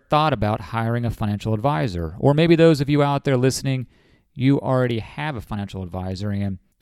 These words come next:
well, quite honestly, did you hire the right person? What services, financial services, should that advisor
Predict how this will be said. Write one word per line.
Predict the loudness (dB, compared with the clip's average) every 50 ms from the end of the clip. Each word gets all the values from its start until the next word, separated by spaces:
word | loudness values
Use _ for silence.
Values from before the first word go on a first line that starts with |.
| _
well, | -6 -4 -4 -4
quite | -4 -4 -4 -2
honestly, | -2 -4 -4 -4 -4 -4 -4 -4
did | -4 -2 -2 -2 0
you | 0 -2 -2
hire | -2 -2 -2 -2
the | 0 2
right | 0 0 2
person? | 0 0 0 0 -2 -4 -6 -4
What | -2 -4 -4 -2
services, | -4 -4 -4 -4 -2 -2 -2 -2 -2 -2 0 0 0 -2 -4 -6 -12 _ _ _ _ _ -4
financial | -2 -2 -2 -2 -4
services, | -4 -4 -4 -2 -2 -2 -2 -2 -2 -2 -2 -2 -4
should | -8 -4 -2 0 0 0 0 -2 -2
that | 0 0 2 0 0
advisor | -2 -4 -4 -2 -2 0 0 0 0 0 0 0 0 -2